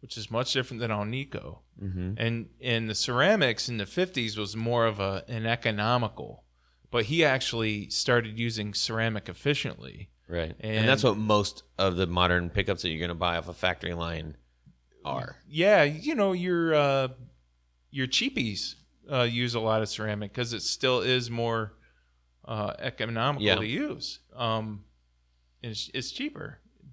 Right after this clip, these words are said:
Speaker 1: But, like I said, DiMarzio uses 'em and, and he actually put 'em to really good use. Gibson actually used 'em later on. Um, but he used thinner wire, but that ceramic magnet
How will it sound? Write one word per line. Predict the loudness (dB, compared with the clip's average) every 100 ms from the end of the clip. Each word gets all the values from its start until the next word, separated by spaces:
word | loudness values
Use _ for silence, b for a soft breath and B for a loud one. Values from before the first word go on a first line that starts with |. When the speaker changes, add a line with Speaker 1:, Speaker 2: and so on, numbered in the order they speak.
| _
Speaker 1:
But, | 0 2 0 -2 -14 _ _
like | -4 -2
I |
said, | 2 2 2
DiMarzio | 2 2 2 2 2 4 2 0 -8 -20 _
uses | -8 -6 -4 -2
'em | -2 0 -2
and, | -4 -6
and | -6 -4
he | -2
actually | 0 0 -2 -6 -6
put | -4 -4
'em | -2
to | -4
really | -2 0
good | -2 -2
use. | 0 0 0 -4 -10 b b _
Gibson | -2 0 0
actually | 2 0 -2 -2
used | -2 -4
'em | -2
later | 0 0 2
on. | 4 4 2 0 -4 b b b b -2
Um, | 2 4 2 -2 -6 -16 -10
but | -2 0
he | 2
used | 0 0
thinner | 2 2 4
wire, | 6 8 6 4 0 -6 b b b _ 2
but | 2 4 2
that | 4 4 2
ceramic | -2 2 2 2 -2
magnet | -2 2 4 4 0 -4 -6